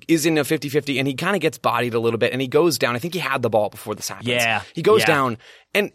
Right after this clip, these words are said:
Speaker 1: and he was looking for a foul, right? He grabs his knee or his ankle or whatever, and he sits there for a full minute. And the reason I didn't wanna bring this up is because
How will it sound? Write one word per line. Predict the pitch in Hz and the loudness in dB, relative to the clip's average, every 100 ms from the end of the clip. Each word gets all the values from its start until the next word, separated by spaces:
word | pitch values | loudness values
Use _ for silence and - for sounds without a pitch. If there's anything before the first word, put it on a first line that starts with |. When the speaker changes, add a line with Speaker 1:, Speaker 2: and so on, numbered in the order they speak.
| - | -8
Speaker 1:
and | 185 | -6
he | 170 202 | -2 -2
was | 208 | 0
looking | 233 | 0
for | 208 165 | 0 0
a | |
foul, | 175 151 107 | 2 2 2
right? | 117 | 0
He | 143 | -2
grabs | 147 165 135 | 0 0 -2
his | 123 | -4
knee | 123 135 | -4 -2
or | 135 | 0
his | 120 | 0
ankle | 110 117 113 | -2 -4 -4
or | 113 | -2
whatever, | 113 110 110 110 - - _ | -2 -2 -4 -6 -10 -20 _
and | 156 160 | -2 -2
he | 214 | -2
sits | - 196 - | -2 -2 0
there | 160 131 | 2 2
for | 131 127 | 0 -2
a | 123 | -2
full | - - 135 156 151 - - | -6 -4 2 4 4 0 -8
minute. | 117 117 - - | -4 -4 -4 -4
And | 160 | 0
the | |
reason | 170 214 202 | 2 2 0
I | |
didn't | 175 190 | 0 -2
wanna | 160 | 0
bring | 135 135 | 0 0
this | 127 | -2
up | 131 | -4
is | 120 | -4
because | 123 139 120 | -6 -2 -2